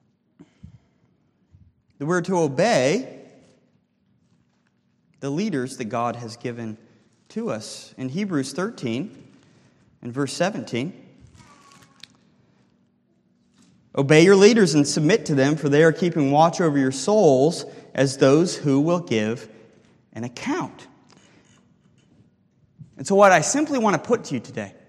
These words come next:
as we think about Hebrews thirteen seventeen, to obey, as we've gone over, means to be persuaded of, okay?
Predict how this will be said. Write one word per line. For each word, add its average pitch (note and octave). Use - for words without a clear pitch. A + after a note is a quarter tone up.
as C3
we D#3+
think A#3+
about A3+
Hebrews F#3+
thirteen G#3
seventeen, F3
to F#3+
obey, F3+
as E3
we've F3
gone G3+
over, D3
means G3
to D#3
be A3+
persuaded F3
of, A2+
okay? D#3